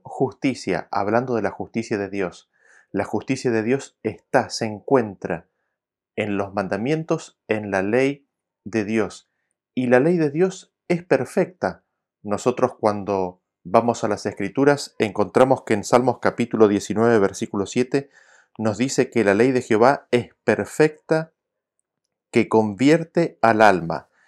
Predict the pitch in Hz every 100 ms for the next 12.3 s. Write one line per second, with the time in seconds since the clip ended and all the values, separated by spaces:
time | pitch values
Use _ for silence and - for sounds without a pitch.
0 | _ _ - 107 95 107 - 113 139 151
1 | 139 113 117 110 127 - - 147 185 185
2 | _ _ _ _ - 120 120 117 101 -
3 | 156 160 160 156 _ 113 110 - 113 107
4 | 101 - 123 92 - - - _ _ _
5 | _ _ _ _ _ _ _ - 120 -
6 | 170 165 135 156 156 147 - 117 113 120
7 | 151 156 - 113 - 143 139 120 110 -
8 | 165 160 139 123 117 120 107 87 87 _
9 | _ _ _ 127 127 117 123 175 180 180
10 | 185 175 - - 120 117 147 143 151 160
11 | 165 - - - 131 123 - 156 127 95
12 | - 71